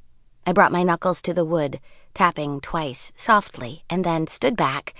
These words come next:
and waited. But no one answered. I glanced down at my Minnie Mouse slippers. What was I expecting, anyway? That Pratek would open the door, see me, and magically remember how much he cared about us and how much fun we had together?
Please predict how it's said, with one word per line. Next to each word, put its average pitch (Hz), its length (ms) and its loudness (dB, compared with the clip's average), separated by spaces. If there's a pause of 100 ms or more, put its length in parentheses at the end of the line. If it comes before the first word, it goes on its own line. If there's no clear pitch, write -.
(240)
and 147 140 -2
waited. 151 440 0 (520)
But - 120 0
no 175 140 6
one 156 140 4
answered. 151 520 -2 (1000)
I 185 80 2
glanced 208 440 4
down 180 300 4
at 202 80 2
my 165 180 -2
Minnie 185 260 2
Mouse 160 240 0
slippers. 143 600 -6 (380)
What - 180 -4
was 320 140 -4 (120)
I - 60 -8
expecting, - 720 -6
anyway? 120 480 -2 (720)
That - 140 4
Pratek 170 420 4
would 185 100 4 (100)
open 165 280 2
the 175 80 0
door, 156 300 0 (140)
see 196 340 0
me, 151 280 2
and 175 180 0
magically 180 400 2
remember 180 400 2
how 180 120 2
much 160 220 2
he 180 80 -4
cared 120 320 -4
about 180 260 2
us 247 300 0 (240)
and 190 120 0
how 202 100 6
much 180 200 0
fun 175 240 0
we 196 100 0
had 214 160 0
together? 269 460 -2